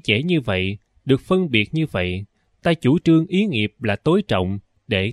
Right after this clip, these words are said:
tác thành ác nghiệp, để diễn tiến ác nghiệp. Thân nghiệp không bằng được,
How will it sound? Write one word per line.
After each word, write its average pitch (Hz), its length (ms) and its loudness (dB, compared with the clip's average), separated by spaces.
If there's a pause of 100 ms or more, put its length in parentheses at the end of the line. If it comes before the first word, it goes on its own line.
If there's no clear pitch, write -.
tác 196 220 -2
thành 98 280 -4
ác - 260 -4
nghiệp, 98 220 0 (400)
để 110 300 0
diễn 113 220 -4
tiến 175 380 0
ác 190 220 -4
nghiệp. 104 220 -2 (680)
Thân 196 220 2
nghiệp 113 260 2
không 175 300 -2
bằng 101 240 -2
được, 101 240 2